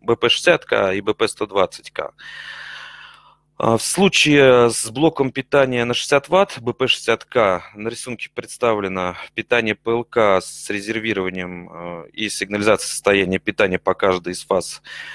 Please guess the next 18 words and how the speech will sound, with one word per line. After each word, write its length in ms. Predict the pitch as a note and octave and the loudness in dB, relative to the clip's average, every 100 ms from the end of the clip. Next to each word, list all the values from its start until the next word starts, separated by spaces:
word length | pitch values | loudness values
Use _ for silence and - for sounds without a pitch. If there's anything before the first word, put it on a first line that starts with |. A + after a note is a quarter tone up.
| - - - | -18 -20 -8
И 300 | A#2+ D3+ C#3 B2 - G#2 | 0 4 6 4 2 0
на 200 | A2 A2 | 0 0
втором, 500 | A#2 A#2+ D3 D3+ C3 | 4 4 4 4 2
э, 600 | A#2+ A2+ G#2+ G#2 G2+ F#2+ | 4 4 2 2 -2 -6
питание 760 | G#2+ - B2+ C3+ B2+ A#2+ G#2+ G#2+ - | -10 -2 0 2 2 0 0 -4 -2
П 80 | |
Л 100 | G2+ | -2
К 140 | G2+ A#2 | 0 0
с 80 | - | -2
резервированием 1040 | G2+ G2+ G2 G#2 C3+ B2+ A2+ G#2+ G2+ - _ _ | -6 -4 -6 -4 -2 -2 -2 -4 -6 -10 _ _
и 280 | _ - A2 | _ -12 -8
удаленным 500 | G2+ G2 G#2 A#2 A2 | -4 2 4 4 2
контролем 460 | G#2 G#2+ A2 G#2+ G#2 | 0 0 2 0 0
состояния 680 | G2+ - G#2+ G#2+ F#2 F2 | -8 -2 2 2 2 -2
питания 460 | - F#2 - A2 G2+ | -14 -4 0 2 2
в 80 | F#2+ | 0
Ovin 180 | F#2+ F#2+ | -2 -6
Cloud. 300 | F#2+ F2 | -4 -4